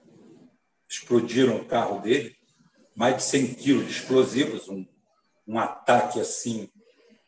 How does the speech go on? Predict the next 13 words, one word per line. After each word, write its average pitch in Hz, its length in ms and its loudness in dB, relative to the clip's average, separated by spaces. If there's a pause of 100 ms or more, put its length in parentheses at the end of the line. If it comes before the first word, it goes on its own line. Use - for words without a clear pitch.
(880)
coberto - 640 2
de - 180 -8
genialidade, 120 1040 2 (800)
coisa 123 280 4
que - 100 -6
o 110 140 2
eta 113 240 2
não 113 200 -2
tinha. - 400 -2 (1200)
E 170 440 -2 (3500)
a 123 100 4
mão 143 320 6
longa, 131 580 6